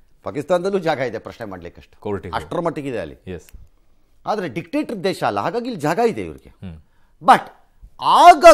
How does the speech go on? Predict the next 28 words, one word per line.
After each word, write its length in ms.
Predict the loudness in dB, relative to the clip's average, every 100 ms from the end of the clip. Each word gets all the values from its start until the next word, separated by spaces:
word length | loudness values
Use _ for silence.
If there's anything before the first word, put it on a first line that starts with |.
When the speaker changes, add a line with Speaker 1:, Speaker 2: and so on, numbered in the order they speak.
| 8
Speaker 1:
ಕೋರ್ಟು, 480 | 2 4 4 0 -6
ನ್ಯಾಯಾಲಯ 600 | -4 -4 -2 -2 0 2 2 0 -8 -20 _ _
ಈ 160 | -8 -8
ಬ್ಯಾನ್ 420 | 4 6 6 4
ಅನ್ನ, 200 | -2 -4 -4
ನಿಷೇಧವನ್ನ 580 | -4 -4 -4 -2 -6 -6
ಯಾವ 500 | 2 6 6 6 2
ರೀತಿಯ 460 | -2 -6 -6 -4
ಮಾಹಿತಿಗಳ 760 | -2 -2 -4 -6 -10 -8 -4 0
ಆಧಾರದ 460 | 0 2 2 2
ಮೇಲೆ 220 | -2 -6
ನಿರ್ಧಾರ 320 | -8 -4 -2 -2
ಮಾಡುತ್ತೆ, 300 | -4 -4 -4
I 120 | -4
have 120 | -6
no 180 | -8 -10
idea, 280 | -12 -16 -16
ನಂಗೆ 120 | -12
ಗೊತ್ತಿಲ್ಲ. 300 | -12 -14 -20 _ _ _ _ -12
Speaker 2:
ಸಾಕ್ಷ್ಯಗಳನ್ನ 540 | -10 -10 -14 -10 -10 -8
ಇಡಬೇಕಾಗತ್ತೆ 680 | -6 -8 -8 -12 -16 -20
ಅಲ್ಲಿ. 200 | -20 -20 _ _ -2
Speaker 1:
ಸಾಕ್ಷ್ಯಗಳನ್ನ 760 | -2 -2 -8 -6 -4 -4 -6
ಜನರ 340 | -6 -6 -4 -4
ಮುಂದೆ 600 | -4 -2 0 0 -2 -10
ಗೊತ್ತಾಗುವ 560 | -14 -2 0 0 0 -2
ರೀತಿಯೂ 540 | -2 -6 -4 -2 0
ಇಡಬಹುದು. 760 | 0 -2 -6 -8 -10 -10 -14